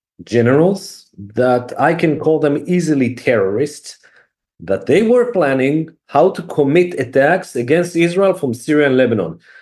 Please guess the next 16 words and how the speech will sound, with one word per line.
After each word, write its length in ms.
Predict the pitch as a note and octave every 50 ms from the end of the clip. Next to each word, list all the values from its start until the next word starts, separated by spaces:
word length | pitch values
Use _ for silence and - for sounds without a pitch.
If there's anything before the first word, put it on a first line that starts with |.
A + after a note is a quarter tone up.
| - _ _ -
The 140 | G#2+ A2+ B2
man 380 | C3 C#3 D3+ F3 F#3+ G3+ G3+ G3
that 220 | E3+ C3+ - -
was 400 | B2+ C#3 D#3 D#3 D3 C3+ - A2+ -
killed 440 | - - - D3+ D3+ C#3 B2 G#2+ G2+
that 320 | B2 C3+ C3+ - - -
attack, 540 | - A2 - C3+ C#3 D3+ E3 E3 E3 - - G#2
General 420 | A#2 B2 C3 C3+ C3+ B2+ B2+ A2+
Mahdavi, 720 | G#2 G#2 G#2 F2+ E2 E2 E2+ D#2+ D#2+ C3+ E3 F#3+ F#3+ E2+ - - _ _ _ _ _ _ -
was 220 | G#2 G#2+ G#2+ G#2
in 160 | G#2 G2+ G2
charge 380 | F#2+ - - E3 E3+ E3+ E3 D3+
of 120 | B2+ A2
the 120 | G2+ G#2 F#2
Revolutionary 840 | F#2 F#2 F#2 F2 F2+ A2 C#3 D3+ D3+ - D3 C#3+ C#3 C#3 C#3 C3+ C3
Guards 600 | A#2 B2 C3+ C3+ C#3 C#3+ D3 D3 C3+ - -